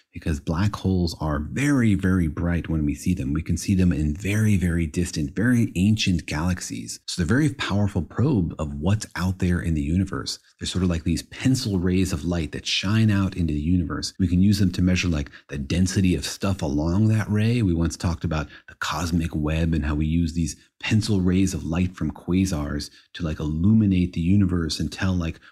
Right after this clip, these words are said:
where the dark matter is and where these filaments of gas between the galaxies are. Super interesting. And when something else happens to pass in front of that pencil ray of light in a way that we can see it, then we can use that to identify something. We can use that to see something that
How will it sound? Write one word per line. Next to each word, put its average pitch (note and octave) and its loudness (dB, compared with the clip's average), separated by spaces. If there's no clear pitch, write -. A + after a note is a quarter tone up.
where E2+ 0
the D#2 -2
dark F2 -4
matter D#2+ -2
is D#2 -2
and D2 -2
where E2 0
these D#2+ -4
filaments F2+ 0
of C#2+ -10
gas D#2+ -6
between - -6
the D2 -2
galaxies D#2 -2
are. E2+ 0
Super A2+ -2
interesting. F2 -4
And D#2 -2
when F#2 4
something G2 2
else C3 2
happens A2+ 2
to G2+ 2
pass A#2 -2
in G2 0
front A#3 -2
of G#2+ 0
that G#2 0
pencil B2 0
ray G#2 2
of F2+ 0
light F#2+ 0
in F#2+ 0
a F#2 2
way G#2 2
that G2 2
we C3+ 0
can G#2+ 0
see F#3 0
it, G#2+ -2
then A2+ 4
we B2 4
can A#2 4
use C#3 4
that A2+ 0
to G2+ 2
identify F#2 0
something. D2+ -2
We E2 -2
can F#2 2
use G2+ 4
that G#2 0
to F2+ -2
see B2+ 0
something G2+ 0
that D#2+ 0